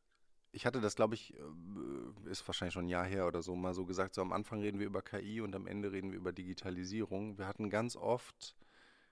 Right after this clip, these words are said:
tatsächlich wirklich diesen Fall, dass die Leute gesagt haben, „Oh, wir hätten da gerne so ein cooles Tool“ und keine Ahnung, und am Ende des Tages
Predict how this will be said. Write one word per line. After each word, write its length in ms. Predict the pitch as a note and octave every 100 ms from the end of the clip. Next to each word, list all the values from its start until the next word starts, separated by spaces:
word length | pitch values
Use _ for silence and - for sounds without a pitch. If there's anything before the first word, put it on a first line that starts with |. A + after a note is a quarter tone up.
| _ _ -
tatsächlich 500 | A2+ D3 C#3 B2 C#3+
wirklich 240 | B2+ A#2+
diesen 240 | B2 A2+
Fall, 500 | A2 B2+ B2 C3+ C3 - G#2
dass 420 | A2 - - A2+ A2
die 60 |
Leute 220 | A2 A2
gesagt 240 | G#2 G2+ -
haben, 200 | G#2 G#2+
„Oh, 160 | A2 A2
wir 80 |
hätten 180 | A2 A2+
da 100 | A2+
gerne 200 | G2+ G#2+
so 80 | G2+
ein 80 | G2
cooles 320 | - A2 G2+
Tool“ 500 | - D3 C#3+ C#3 C#3
und 280 | G2+ G#2+ A2
keine 220 | A#2 G#2+
Ahnung, 460 | G2 A2 A2 A2 G2+
und 280 | G#2 F#2+
am 160 | D#2 G#2
Ende 200 | G#2 A2+
des 200 | G#2 -
Tages 640 | - F#2 F#2 F#2 - -